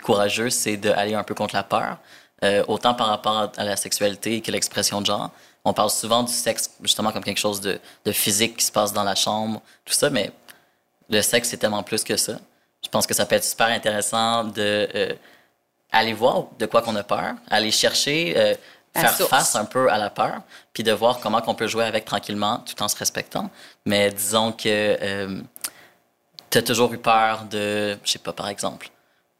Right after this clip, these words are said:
Speaker 1: <laughs> genre, euh, le sexe anal, c'en est un vraiment, euh, connu. Comme t'as toujours eu peur du sexe anal, tu sais pas pourquoi. Euh,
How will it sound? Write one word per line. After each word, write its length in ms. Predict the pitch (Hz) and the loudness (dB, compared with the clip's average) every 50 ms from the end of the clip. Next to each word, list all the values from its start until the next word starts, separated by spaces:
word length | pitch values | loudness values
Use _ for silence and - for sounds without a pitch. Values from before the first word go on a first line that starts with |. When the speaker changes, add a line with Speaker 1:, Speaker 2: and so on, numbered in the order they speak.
| _ _ - | _ _ -6
Speaker 1:
<laughs> 880 | - - - 190 175 - 131 131 - - - - - - - - - - | -6 0 2 0 2 2 0 -2 -2 -6 -10 -14 -14 -14 -16 -12 -2 0
genre, 220 | 110 110 104 107 | 2 4 4 4
euh, 120 | 107 107 | 2 2
le 100 | 107 107 107 | 2 0 0
sexe 240 | - - 107 - - | 0 0 0 0 0
anal, 220 | 104 107 110 113 | 2 2 2 2
c'en 160 | - 104 104 104 | 0 -4 -4 -4
est 40 | |
un 80 | 104 107 | -4 -6
vraiment, 460 | 101 110 104 104 101 101 104 107 104 104 | -4 -4 -4 -4 -2 -2 -2 -2 -4 -4
euh, 320 | 107 104 - - - - | -6 -6 -8 -8 -10 -10
connu. 420 | - - 107 98 98 101 - - - - - - - - - | -4 -2 -2 0 0 -4 -6 -8 -10 -10 -12 -12 -12 -4 0
Comme 280 | - 107 104 104 101 95 | 2 2 2 2 0 -4
t'as 80 | - | -4
toujours 280 | 110 - 110 104 117 113 | -4 -2 0 0 0 0
eu 60 | 110 | -2
peur 260 | - - 117 110 113 | 0 0 2 2 2
du 80 | 110 - | 0 -2
sexe 240 | - - 101 - - | -2 -2 -2 -2 -2
anal, 220 | 101 104 107 113 | 0 0 0 0
tu 60 | 113 | -2
sais 100 | - - 95 | -4 -6 -4
pas 120 | - 107 | -4 -4
pourquoi. 500 | - - 107 - - - 104 110 151 180 - - - - _ _ _ _ _ _ - | -4 -4 -8 -4 -2 0 0 0 -2 -4 -10 -18 -20 -20 _ _ _ _ _ _ 0
Euh, 320 | 101 101 98 87 85 71 | 2 2 2 0 -2 -4